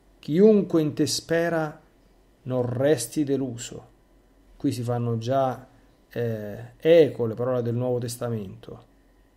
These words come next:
"Chi spera nel Signore non sarà deluso". Questo è il Salmo venticinque.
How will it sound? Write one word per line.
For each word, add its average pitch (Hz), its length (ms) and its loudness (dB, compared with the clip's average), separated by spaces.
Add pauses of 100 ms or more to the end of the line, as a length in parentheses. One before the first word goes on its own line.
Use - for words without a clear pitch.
(680)
"Chi 123 160 -10
spera 175 480 4
nel 139 180 0
Signore 165 760 0
non 110 220 -6
sarà 123 560 -6 (260)
deluso". - 520 -12 (2750)
Questo 185 280 4
è - 20 8
il 143 60 4
Salmo 190 300 6
venticinque. 175 880 0